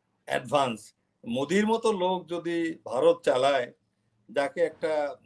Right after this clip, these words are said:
আ, যার শিক্ষাগত যোগ্যতা নিয়ে তার নাকি কোনো সার্টিফিকেটই নাই,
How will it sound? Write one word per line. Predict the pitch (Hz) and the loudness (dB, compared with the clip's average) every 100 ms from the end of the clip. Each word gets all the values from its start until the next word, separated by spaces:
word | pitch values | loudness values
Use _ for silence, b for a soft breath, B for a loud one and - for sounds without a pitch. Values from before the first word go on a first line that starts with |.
| 139 127 | -16 -6
আ, | |
যার | 120 143 139 | -2 -2 -2
শিক্ষাগত | - - 214 208 180 | -10 -8 -6 -4 -4
যোগ্যতা | 160 156 170 170 | -4 -4 0 0
নিয়ে | 156 151 143 - _ _ _ _ | 2 -2 -4 -8 _ _ _ _
তার | 139 156 | -4 -2
নাকি | 165 | -4
কোনো | 190 180 | -6 -4
সার্টিফিকেটই | 139 147 175 185 190 180 156 | 0 0 0 -2 -2 -4 -4
নাই, | 117 90 | -6 -10